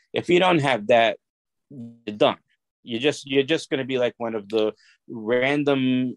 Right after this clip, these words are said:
hundred other groups that are out there. And my vision is a lot bigger than that. You know, I, I think, I tend to think a lot bigger than, <laughs> than, than, than I should. But, you know,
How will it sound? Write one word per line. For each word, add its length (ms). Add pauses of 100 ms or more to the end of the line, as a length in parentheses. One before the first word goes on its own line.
(100)
hundred 360
other 260 (420)
groups 340
that 180
are 140
out 240
there. 400
And 540 (760)
my 240
vision 360
is 100
a 60
lot 240
bigger 240
than 160
that. 260 (160)
You 180
know, 160
I, 200 (100)
I 140
think, 340
I 80
tend 300
to 80
think 240
a 40
lot 220
bigger 240
than, 160 (140)
<laughs> 140 (500)
than, 260
than, 320 (100)
than 280
I 100
should. 420 (460)
But, 380
you 120
know, 340